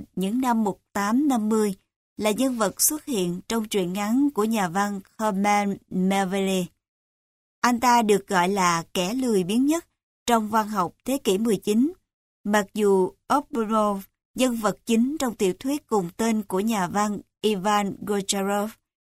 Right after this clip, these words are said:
có thể tranh cãi về vấn đề đó. Mặc dù vậy,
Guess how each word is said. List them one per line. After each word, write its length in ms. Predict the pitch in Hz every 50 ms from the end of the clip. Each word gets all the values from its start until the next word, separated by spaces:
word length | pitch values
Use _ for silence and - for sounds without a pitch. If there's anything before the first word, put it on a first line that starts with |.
| _ _ _ _
có 100 | - 294
thể 220 | 285 262 202 - -
tranh 320 | - 262 247 240 240 233
cãi 380 | - 202 165 156 160 208 269 285
về 160 | - 220 190 170
vấn 260 | 170 180 196 254 262
đề 140 | 226 190 156
đó. 320 | 175 175 180 208 262 311 - _ _ _ _ _ _ _ _ _ _ _ _ _ _ _ _ _ _ _
Mặc 200 | 190 226 226 226 -
dù 160 | 220 214 208
vậy, 340 | 185 202 170 160 185 196